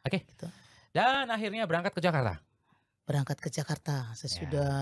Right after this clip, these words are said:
Speaker 2: sebulan kemudian.
Speaker 1: Sebulan kemudian,
Speaker 2: Agustus
Speaker 1: Jakarta.
Speaker 2: kami sampai di sini, eh, kami tinggal dengan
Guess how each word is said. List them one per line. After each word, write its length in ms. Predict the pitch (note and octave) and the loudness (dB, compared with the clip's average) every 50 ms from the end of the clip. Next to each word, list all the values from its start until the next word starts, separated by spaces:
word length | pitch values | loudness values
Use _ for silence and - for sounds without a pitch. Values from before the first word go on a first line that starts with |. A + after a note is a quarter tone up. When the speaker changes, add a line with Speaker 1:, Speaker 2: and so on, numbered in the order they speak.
| C3+ C3+ | 0 -2
Speaker 2:
sebulan 540 | C3+ - - E3 D3 D#3+ F3 G3 G3 F#3+ F#3+ | -2 -2 -2 -2 0 4 4 4 4 4 2
kemudian. 640 | G#3+ A3 G#3+ A#3+ A#3+ D4+ D4 A#3 E3 C#3 B2 B2 A#2+ | 0 0 0 0 0 2 2 2 2 2 -2 -6 -8
Speaker 1:
Sebulan 320 | - G2+ G2+ G#2+ G#2+ G#2+ | -8 -2 0 0 0 0
kemudian, 1080 | G#2 G#2+ G#2 G2+ G2+ G#2 G#2 G#2+ A2 A2+ A#2 A#2+ B2 B2 B2 B2+ C3 C3 C3+ D3 C#3 _ | -2 -6 -8 -6 -4 -2 -2 0 0 0 0 0 0 0 -2 -2 -4 -6 -8 -14 -20 _
Speaker 2:
Agustus 640 | _ E3+ E3 D#3+ E3+ D#3 E3+ E3 D#3 D#3 F#3 F3 - | _ -8 -8 -8 -8 -8 -10 -10 -10 -8 -8 -8 -6
Speaker 1:
Jakarta. 100 | - F3+ | -6 -6
Speaker 2:
kami 140 | D#3+ E3 D#3+ | -6 -6 -6
sampai 400 | D#3 - D#3+ D3+ D3+ D3+ C#3 D#3+ D3 | -8 -8 -8 -10 -10 -10 -10 -10 -10
di 140 | C#3 D3+ C#3 | -10 -10 -10
sini, 420 | - - D3+ C#3+ D3+ E3 G3 A#3 B3 B3+ C4 - A3+ _ _ _ _ _ _ - - - - - _ _ _ _ _ _ _ _ _ _ _ | -10 -10 -10 -10 -8 -8 -6 -6 -6 -6 -8 -12 _ _ _ _ _ _ _ -20 -20 -20 -20 -20 _ _ _ _ _ _ _ _ _ _ _
eh, 280 | D3 C3+ C3+ C#3 C3+ C3+ | -8 -6 -6 -6 -8 -8
kami 240 | - D#3+ D#3+ E3 D3+ | -8 -6 -6 -6 -6
tinggal 260 | - D#3 D#3 D#3 D3 | -6 -4 -4 -4 -4
dengan 320 | C#3+ D#3 D3 C#3+ C#3+ D3 | -4 -6 -6 -6 -6 -8